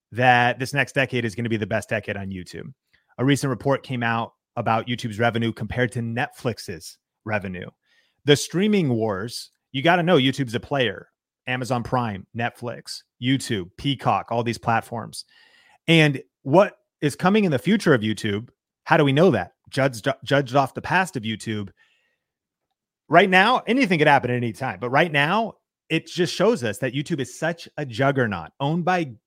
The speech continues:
Google, has so much authority and such a large content library and such a major technolog-, technological infrastructure.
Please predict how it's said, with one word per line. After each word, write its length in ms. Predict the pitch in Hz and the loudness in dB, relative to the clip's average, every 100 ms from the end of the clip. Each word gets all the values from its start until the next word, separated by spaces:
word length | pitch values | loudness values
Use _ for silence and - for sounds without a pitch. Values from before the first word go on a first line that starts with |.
| 110 | -4
Google, 580 | 139 151 117 95 95 - _ _ | 2 2 2 -4 -6 -12 _ _
has 180 | 139 127 | -6 -2
so 200 | - 170 | 0 2
much 260 | 185 - - | 0 -2 -8
authority 640 | 139 - 139 131 104 95 - | -10 -2 2 2 0 -6 -8
and 100 | 113 | -6
such 200 | 139 - | -6 -4
a 60 | |
large 260 | 147 135 - | -2 -2 -4
content 420 | - 127 117 120 | -6 -6 -6 -6
library 500 | 117 120 107 98 90 | -4 -4 -6 -8 -10
and 80 | 117 | -10
such 220 | - 147 | -8 -6
a 40 | 147 | -4
major 320 | 131 127 123 | -2 -2 -4
technolog-, 600 | - 123 120 117 120 104 _ _ | -8 -6 0 2 0 -2 _ _
technological 720 | 131 - 123 113 113 - 127 | -6 -2 2 2 2 -6 -6
infrastructure. 720 | 117 123 - 120 104 - 131 | -6 -8 -6 -6 -6 -8 -12